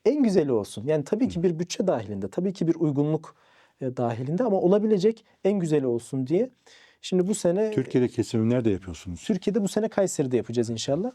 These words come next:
Speaker 1: E, geçen sene Afyon'da yaptık. Böyle büyük, hakikaten çok büyük, modern, entegre tesislerle anlaşıyoruz. Oralarda yapıyoruz.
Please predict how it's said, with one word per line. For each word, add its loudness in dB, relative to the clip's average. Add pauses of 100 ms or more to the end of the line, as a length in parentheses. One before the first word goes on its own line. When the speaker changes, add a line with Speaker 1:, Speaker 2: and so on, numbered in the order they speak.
Speaker 1:
E, -2
geçen 0
sene -2
Afyon'da 0
yaptık. -2 (840)
Böyle 0
büyük, 0
hakikaten -4
çok -4
büyük, 0
modern, 0
entegre 0
tesislerle 0
anlaşıyoruz. -6
Oralarda 2
yapıyoruz. -4